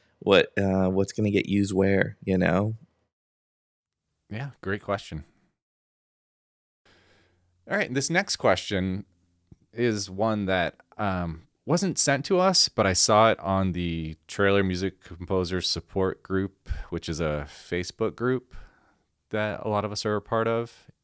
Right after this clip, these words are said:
Speaker 2: And someone was asking, um, some questions to the group, and I wanted to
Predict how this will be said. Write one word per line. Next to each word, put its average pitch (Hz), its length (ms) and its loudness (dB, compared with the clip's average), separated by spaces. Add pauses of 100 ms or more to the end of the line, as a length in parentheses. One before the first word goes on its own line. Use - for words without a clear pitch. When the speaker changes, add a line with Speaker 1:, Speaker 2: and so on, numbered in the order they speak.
(120)
Speaker 2:
And 87 400 -2 (180)
someone 110 360 -6
was 87 140 -6
asking, 82 580 -6 (220)
um, 73 400 -10 (920)
some - 200 -8
questions 95 500 -4
to 95 120 -6
the 85 80 -4
group, 101 380 -4 (180)
and 80 500 -6 (360)
I 80 140 -14
wanted 87 340 -10
to 80 420 -10